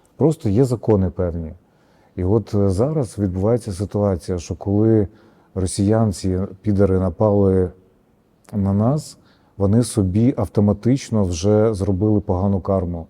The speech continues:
просто по законам Всесвіту. І вона до них повернеться в сто разів, е, гірше,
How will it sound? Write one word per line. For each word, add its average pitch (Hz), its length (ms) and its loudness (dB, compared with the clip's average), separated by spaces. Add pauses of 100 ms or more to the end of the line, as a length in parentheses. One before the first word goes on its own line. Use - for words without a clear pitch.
(140)
просто 104 280 -4
по 110 120 -2
законам 107 460 0
Всесвіту. - 600 -8 (560)
І 104 80 -4
вона 101 260 2
до 107 120 0
них 104 160 0
повернеться 107 760 2
в 87 120 -2
сто 113 520 0
разів, 92 480 -2 (500)
е, 92 80 -4
гірше, 85 600 -4